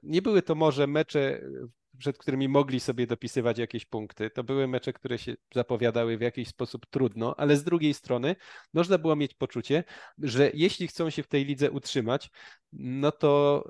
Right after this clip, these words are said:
mecz wyjazdowy z Koroną Kielce dla Puszczy i mecz domowy z Górnikiem Zabrze dla L K S-u, no to są mecze, w których trzeba, no, przynajmniej jakiś punkt zdobyć, powalczyć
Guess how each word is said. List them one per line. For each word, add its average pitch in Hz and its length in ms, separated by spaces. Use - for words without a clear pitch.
mecz 127 460
wyjazdowy 131 540
z - 100
Koroną 135 480
Kielce 120 360
dla 120 160
Puszczy 127 540
i 135 120
mecz 127 200
domowy 135 440
z 113 80
Górnikiem 131 540
Zabrze 113 380
dla 127 220
L 131 140
K - 120
S-u, 123 400
no 202 120
to - 120
są 202 160
mecze, 190 260
w - 60
których - 260
trzeba, 185 520
no, 175 180
przynajmniej 190 380
jakiś 180 240
punkt 180 320
zdobyć, 131 400
powalczyć 151 720